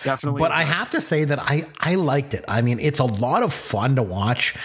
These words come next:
Speaker 2: It's not meant to be taken seriously. It's about having fun. And, and one of the things I always liked about the earlier James Bond movies, like, especially G-, the Roger Moore ones, was
Speaker 1: Yeah.
Speaker 2: that it was the humor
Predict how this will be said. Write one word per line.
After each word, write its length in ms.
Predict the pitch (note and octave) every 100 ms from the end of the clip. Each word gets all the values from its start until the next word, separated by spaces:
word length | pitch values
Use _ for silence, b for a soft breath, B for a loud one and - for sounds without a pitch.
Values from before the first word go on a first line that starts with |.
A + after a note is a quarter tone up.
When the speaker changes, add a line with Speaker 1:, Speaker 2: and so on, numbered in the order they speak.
| B B -
Speaker 2:
It's 200 | C#3+ -
not 280 | C3 A2+ G#2+
meant 220 | A#2 C#3
to 60 | D#3
be 120 | E3+
taken 320 | D3 D3 C#3+
seriously. 720 | C#3 G#2+ G2+ G#2 - G#2 G#2 B B B -
It's 160 | E3 D3+
about 220 | E3 F#3+
having 240 | E3+ G3+ E3+
fun. 360 | - D3+ G#2 -
And, 160 | D3+ D3+
and 200 | D#3+ D3
one 140 | C#3 G3+
of 60 |
the 80 | C4
things 280 | - G#3+ D3+
I 100 | C3+
always 420 | - B2+ D3+ D3+
liked 220 | B2 A#2
about 300 | A#2+ A2 G#2+ B B B B
the 140 | B2+ B2
earlier 420 | C3+ C3+ C#3+ C3+
James 360 | A#2 G#2+ B2 A2
Bond 300 | A2 G#2 A2+
movies, 260 | B2+ D3 A#2
like, 160 | A2
especially 380 | A#2 - B2+ A#2+
G-, 180 | G2 C#3+ -
the 120 | C3
Roger 340 | A#2 A#2+ A2+
Moore 280 | G2+ F#2+ G#2+
ones, 420 | B2+ B2+ G#3+ G3+ B B B -
was 180 | D3+ B2+
Speaker 1:
Yeah. 100 | C#3+
Speaker 2:
that 240 | C#3 - -
it 100 | D#3
was 120 | D3+
the 80 | C#3
humor 600 | - - E3+ D3+ -